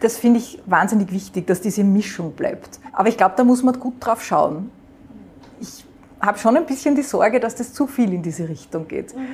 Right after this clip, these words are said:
Speaker 1: Weil hier leben einfach eine Mischung an Menschen. Und ich möchte nicht, dass die Menschen, die sich das Biofleisch oder die Biodelikatessen nicht leisten können,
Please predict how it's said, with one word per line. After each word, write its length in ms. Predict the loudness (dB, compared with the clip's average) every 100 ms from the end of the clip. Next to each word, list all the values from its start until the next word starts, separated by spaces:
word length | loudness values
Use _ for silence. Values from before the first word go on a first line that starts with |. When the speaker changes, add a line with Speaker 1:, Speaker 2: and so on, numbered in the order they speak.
| -14 0
Speaker 1:
Weil 140 | 2 4
hier 180 | 2
leben 340 | 6 6 6 2
einfach 360 | -2 -4 -6
eine 140 | -2 0
Mischung 460 | 0 -2 -4 -4
an 120 | -2 -2
Menschen. 420 | 0 0 -4 -6
Und 160 | -4
ich 180 | -6 -6
möchte 320 | -4 -4 -2
nicht, 300 | 0 0 -2
dass 160 | -4 -2
die 100 | -2
Menschen, 380 | -2 -4 -6 -6
die 120 | -6
sich 180 | -8 -10
das 140 | -12
Biofleisch 1300 | -10 -6 2 4 4 -2 -18 -20 -6 4 6 8 6
oder 160 | 2 2
die 140 | -2
Biodelikatessen 1300 | -4 -4 -2 -4 -4 -6 -2 0 0 -4 -4 -4 -4
nicht 140 | -6 -2
leisten 440 | -2 -2 -6 -10
können, 340 | -6 0 2